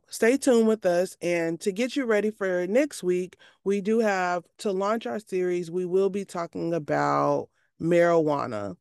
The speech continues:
rights, and especially since over the past couple of years, we have seen several different states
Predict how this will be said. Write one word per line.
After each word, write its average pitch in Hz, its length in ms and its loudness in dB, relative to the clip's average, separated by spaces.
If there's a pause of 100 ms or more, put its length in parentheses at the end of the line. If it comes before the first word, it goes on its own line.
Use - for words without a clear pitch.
(380)
rights, 139 680 0 (340)
and 151 640 2 (220)
especially 247 640 2
since 180 640 0 (1300)
over 208 240 6
the 233 120 4
past 196 340 0
couple 180 300 -2
of 160 100 -4
years, 165 480 0 (320)
we 185 160 0
have 175 220 -2
seen 170 320 -4
several 180 400 -2
different 156 400 -4
states 196 580 2